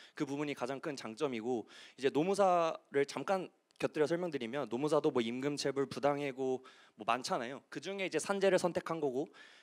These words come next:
보험사도 원수사 가가지고 자동차 보험 보상할 수도 있고 장기할 수도 있고 뭐 여러 가지가 있잖아요. 근데 법률사무소에 취업하면 모든 업무를 경험해 볼 수 있다라고 생각을 해서 취업을 하게 되었습니다. 네,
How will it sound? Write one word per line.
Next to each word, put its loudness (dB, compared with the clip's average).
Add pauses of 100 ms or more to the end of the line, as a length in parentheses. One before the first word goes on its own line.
(920)
보험사도 4
원수사 2
가가지고 0
자동차 -4
보험 -6
보상할 -4
수도 -12
있고 -10 (220)
장기할 -2
수도 -14
있고 -6
뭐 -2
여러 8
가지가 2
있잖아요. -12 (300)
근데 6
법률사무소에 4
취업하면 2
모든 4
업무를 2
경험해 2
볼 -2
수 -6
있다라고 0
생각을 -2
해서 2
취업을 4
하게 0
되었습니다. -10 (1500)
네, -20